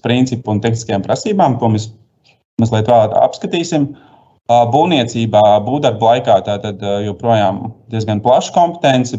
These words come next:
pārbaudīt patvaļīgu būvniecību, speciālajos noteikumos, ā, noteiktās dokumentācijas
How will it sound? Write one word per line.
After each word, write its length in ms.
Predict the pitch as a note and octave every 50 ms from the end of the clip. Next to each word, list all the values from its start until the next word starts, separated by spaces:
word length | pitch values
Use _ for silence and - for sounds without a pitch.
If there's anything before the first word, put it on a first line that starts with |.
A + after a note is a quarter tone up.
| -
pārbaudīt 480 | G2+ G#2 A2 G#2+ G#2+ G2+ G2 G2 G2 -
patvaļīgu 480 | A2 G#2+ G#2+ A2+ A2 G2 F#2+ F#2+ G#2 G#2 A#2+
būvniecību, 800 | D3 F3 F3 D#3 C#3+ C3 B2+ - C3+ B2+ B2 A#2+ A2+ A2 A2+ A2 - - - - - _ _ -
speciālajos 640 | - - - A#2 - A#2 A2+ G#2 G2+ G2+ G2+ G2+ G#2
noteikumos, 800 | A2+ A2+ G#2+ G#2 G2+ G2+ G2+ G#2 G2 G2 G2 G2 G2 F#2+ - -
ā, 160 | G#2 G2+ G2+
noteiktās 480 | G#2+ A2 G#2 - G2+ G2 G2 G2+ G2+ G2+
dokumentācijas 800 | C3 D3+ E3 F3 D#3 C3+ B2+ C3 B2 B2 A#2+ - B2 A#2 A#2